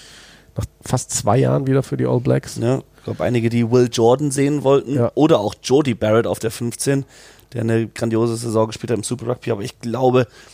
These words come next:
Speaker 2: so sind halt die All Blacks. Und Damien McKenzie, der in der Vergangenheit schon oft auf der Position gespielt hat und seine Leistung abrufen konnte,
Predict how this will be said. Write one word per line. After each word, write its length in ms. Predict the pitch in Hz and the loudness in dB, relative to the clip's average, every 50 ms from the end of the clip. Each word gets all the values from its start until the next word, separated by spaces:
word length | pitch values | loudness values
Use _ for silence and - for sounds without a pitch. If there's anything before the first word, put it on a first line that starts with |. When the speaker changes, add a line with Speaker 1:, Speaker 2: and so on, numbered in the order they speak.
| _ _ _ _ _ | _ _ _ _ _
Speaker 2:
so 240 | - - 170 165 160 | -2 0 2 2 2
sind 280 | 135 156 165 170 - - | 4 2 2 2 2 2
halt 260 | 139 139 135 131 - | 2 2 2 0 -4
die 100 | 135 135 | -2 0
All 160 | 98 110 123 | 2 2 2
Blacks. 260 | - 120 104 98 - - | 2 0 -2 -2 -4 -6
Und 100 | 127 123 | 0 0
Damien 180 | 127 139 143 139 | 2 2 4 2
McKenzie, 420 | 135 - - 139 139 143 135 131 | 0 -2 -2 -2 -2 -2 0 0
der 60 | 120 120 | 0 0
in 60 | 120 | 0
der 60 | 120 | 0
Vergangenheit 640 | - 131 123 - 135 135 143 143 135 131 135 - - | -2 -2 -2 2 2 2 2 2 2 0 0 0 0
schon 160 | - 139 - | -4 -4 0
oft 360 | 62 120 143 131 - - - _ - - - - _ _ - | 2 2 2 2 0 -10 -18 _ -20 -20 -20 -20 _ _ -6
auf 160 | 104 127 - | -6 -6 0
der 140 | - 147 139 | 0 0 0
Position 500 | - 143 135 131 127 - - 139 139 131 | 2 0 0 0 0 -2 -2 0 0 0
gespielt 400 | 123 123 - - 135 135 123 - | -2 -6 -6 -4 -4 -4 0 0
hat 120 | 131 - 98 | -2 0 0
und 220 | 120 127 131 - | -2 -2 -2 0
seine 180 | 135 131 127 120 | 2 2 2 2
Leistung 340 | 123 135 143 139 - 143 - | 2 2 2 0 0 -4 -4
abrufen 460 | 123 139 - - 127 117 - 127 117 | -6 -6 -6 -6 -6 -4 -4 -6 -4
konnte, 420 | - 131 123 113 - 127 139 120 | -4 -4 -4 -2 2 0 0 0